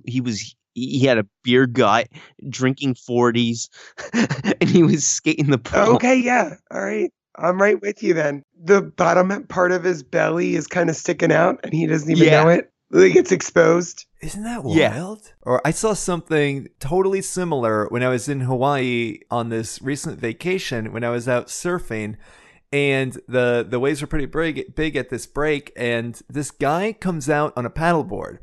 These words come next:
Speaker 3: and he's a local, he's a Hawaiian, and he is
Speaker 1: Samoan.
Speaker 3: Yeah, he, but he was, like, fat, but not the fat where it's spread out everywhere. It's like he's got the rotund belly, and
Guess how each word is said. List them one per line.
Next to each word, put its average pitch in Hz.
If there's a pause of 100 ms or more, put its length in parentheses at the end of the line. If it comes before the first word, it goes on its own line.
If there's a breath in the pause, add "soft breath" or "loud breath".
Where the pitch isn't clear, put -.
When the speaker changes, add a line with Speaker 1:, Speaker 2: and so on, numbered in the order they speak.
Speaker 3:
and 123
he's 170
a 208
local, 131
he's 135
a 170
Hawaiian, 139 (340 soft breath)
and 139
he 175
is 156 (340 soft breath)
Speaker 1:
Samoan. 98 (220)
Speaker 3:
Yeah, 127 (140)
he, 143
but 170
he 196
was, 180 (140)
like, 135
fat, 143
but 135 (240)
not 147
the 185
fat 165
where 143
it's 135
spread 147
out 127
everywhere. 113
It's -
like 135
he's 175
got 165
the 127
rotund 127
belly, 135 (100)
and 113